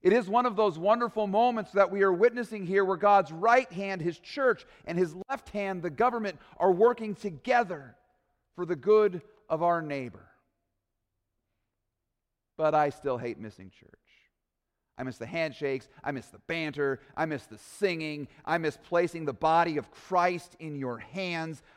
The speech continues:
I miss all of it. Though I am thankful today that we are able to meet at least like this. How wonderful it is that we live in a time where we can meet via technology. And I'm gonna be honest with you, though I am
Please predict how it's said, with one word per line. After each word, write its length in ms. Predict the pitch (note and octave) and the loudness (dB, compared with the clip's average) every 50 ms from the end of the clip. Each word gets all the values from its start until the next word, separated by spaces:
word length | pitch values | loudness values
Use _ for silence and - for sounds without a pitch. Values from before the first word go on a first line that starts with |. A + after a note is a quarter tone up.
| _ | _
I 160 | - E3 F3+ | -2 -2 -2
miss 320 | F#3 F3+ E3+ D#3 C3 - - - _ | -2 -2 -2 -4 -4 -6 -12 -14 _
all 340 | - F#3+ F#3+ F#3 F3 D3+ B2 | -4 0 2 2 2 0 -2
of 60 | A2 - | -6 -16
it. 60 | - _ _ _ _ _ _ _ _ _ _ _ _ _ _ _ _ _ _ _ _ _ _ _ _ _ _ _ _ _ _ _ _ _ _ _ _ _ - | -20 _ _ _ _ _ _ _ _ _ _ _ _ _ _ _ _ _ _ _ _ _ _ _ _ _ _ _ _ _ _ _ _ _ _ _ _ _ -4
Though 120 | C#3+ D3 D#3+ | -2 0 0
I 100 | D#3+ E3+ | 0 0
am 200 | F#3 G3+ G#3+ G3+ | -2 -4 -4 -6
thankful 580 | - _ - G#3+ G3+ G3 F3+ - - C#3 B2+ | -8 _ -6 -4 -4 -4 -6 -8 -10 -12 -12
today 540 | - - B2 A2+ B2 A2+ A2 G#2+ G2+ G2+ G2 - _ _ _ _ _ - | -12 -12 -10 -8 -8 -8 -8 -8 -10 -14 -18 -20 _ _ _ _ _ -10
that 100 | C3+ C3 | -8 -6
we 140 | D3 D3 C#3+ | -2 0 0
are 160 | C#3 C#3 C#3 | 0 0 0
able 180 | C3+ B2+ C3 | -2 -4 -6
to 140 | B2+ - C3+ | -8 -10 -10
meet 200 | B2+ C3 C3 B2+ - | -10 -10 -10 -10 -12
at 180 | A#2 - - B2 | -14 -14 -14 -12
least 420 | C#3+ D#3 D#3 D3+ - _ _ _ _ | -12 -12 -12 -12 -16 _ _ _ _
like 300 | A#2+ B2+ B2+ B2+ G#2+ _ | -12 -10 -10 -12 -12 _
this. 220 | - G2 G#2 _ _ _ _ _ _ _ _ _ _ _ _ _ _ _ _ _ _ _ _ _ _ _ _ | -20 -20 -20 _ _ _ _ _ _ _ _ _ _ _ _ _ _ _ _ _ _ _ _ _ _ _ _
How 140 | _ - D3+ | _ -10 -8
wonderful 520 | D3+ C#3+ E3+ F3+ F3+ E3 C#3 D3 D3+ D3 C#3+ | -6 -4 -4 -4 -4 -4 -6 -2 0 2 2
it 80 | C#3+ | 2
is 140 | E3+ E3 C#3 | 0 0 -2
that 100 | D3 C#3+ | -2 -2
we 100 | C3+ C#3+ | -4 -4
live 220 | C#3 D3+ E3+ E3 D#3 | -6 -4 -4 -4 -4
in 80 | D3+ | -6
a 60 | C#3+ C3 | -8 -10
time 520 | - - - D#3+ E3+ E3+ E3 D3+ C#3+ B2 - _ _ _ | -8 -4 0 2 2 2 2 0 -4 -10 -14 _ _ _
where 120 | - C#3 D3 | -4 -2 0
we 160 | D3 E3 D#3+ | 0 0 -2
can 260 | - - D3+ C#3 C3 | -2 -4 -8 -8 -8
meet 280 | C#3 F3 F#3 E3 - _ _ _ _ _ | -8 -8 -10 -12 -12 _ _ _ _ _
via 320 | A2 G#2+ C3 D#3+ D#3+ D#3 C#3+ | -14 -10 -8 -4 -2 -2 -2
technology. 960 | - - C#3 C3 B2+ C3 C3+ C#3 C#3+ D#3 E3+ E3+ F3 E3 C#3 B2 G#2 A#2 B2+ | -2 -6 -12 -12 -10 -6 -2 2 6 8 8 8 8 6 4 0 -6 -8 -8
And 80 | B2+ C3 | -6 -4
I'm 100 | D3+ F3 | -4 -2
gonna 140 | F#3+ F3 D#3+ | -2 -4 -4
be 160 | D#3 D3 D3+ | -4 -2 0
honest 380 | D3+ D#3+ E3+ F3 E3+ D#3 - | 2 2 2 2 0 -4 -10
with 220 | C#3+ B2 G#2+ A2+ - | -12 -16 -18 -18 -16
you, 260 | A#2 B2 B2 B2 A#2+ _ _ _ - | -14 -12 -12 -12 -14 _ _ _ 2
though 200 | A#2+ E3 F3+ F3+ | 4 6 6 6
I 120 | F3 E3+ | 6 4
am 220 | D#3+ D3+ C#3 C3+ | 2 0 -4 -6